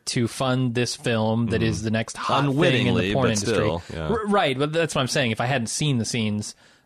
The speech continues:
Speaker 1: uh, I, I'd almost think there was a conspiracy between them to try and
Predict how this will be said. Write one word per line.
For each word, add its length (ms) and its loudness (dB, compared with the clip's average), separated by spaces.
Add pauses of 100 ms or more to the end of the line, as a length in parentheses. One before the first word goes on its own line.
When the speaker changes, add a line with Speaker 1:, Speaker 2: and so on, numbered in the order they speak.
(100)
Speaker 1:
uh, 300 0 (360)
I, 200 -2
I'd 120 0
almost 260 0
think 200 -2
there 80 0
was 160 0
a 40 -4
conspiracy 540 -2
between 300 -2
them 120 0
to 100 -10
try 340 -2
and 260 -4